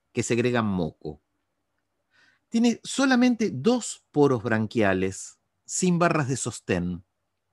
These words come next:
Aquí no hay un sistema respiratorio como tenemos en los enteropneustos macroscópicos.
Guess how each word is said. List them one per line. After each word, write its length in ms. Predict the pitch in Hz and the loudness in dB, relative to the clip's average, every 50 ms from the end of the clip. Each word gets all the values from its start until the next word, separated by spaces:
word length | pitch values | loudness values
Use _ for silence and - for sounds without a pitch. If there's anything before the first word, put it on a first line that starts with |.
| _ _ _ _ _ _ _ _ _ _ | _ _ _ _ _ _ _ _ _ _
Aquí 240 | 156 151 - 202 196 | -6 -4 0 0 2
no 80 | 202 | 2
hay 160 | 214 220 196 160 | 2 2 2 0
un 60 | 131 | 0
sistema 420 | - - - - - 147 143 139 | -2 -4 -6 -2 -2 0 0 0
respiratorio 960 | - - 107 - - 107 98 98 98 - - 143 131 127 123 123 127 139 - - _ _ _ _ _ _ _ _ _ | 0 0 -4 -6 -6 -4 -2 -2 -4 -2 0 0 0 2 2 0 -2 -2 -4 -8 _ _ _ _ _ _ _ _ _
como 260 | _ 120 113 110 113 - | _ 2 2 2 2 2
tenemos 380 | 110 104 120 131 143 135 - | 2 2 2 2 0 0 0
en 100 | 139 120 | 0 0
los 160 | 113 104 - | 0 0 -2
enteropneustos 800 | 104 98 98 87 104 98 95 - 104 110 117 110 - - 107 82 | -2 -4 -2 -2 -2 -4 -4 -2 -2 -2 -2 -2 -4 -6 -8 -6
macroscópicos. 960 | 98 95 85 - 87 - _ - 92 85 - - - - - - - - _ | -6 -10 -10 -10 -14 -14 _ -14 -14 -14 -14 -16 -16 -16 -18 -18 -18 -20 _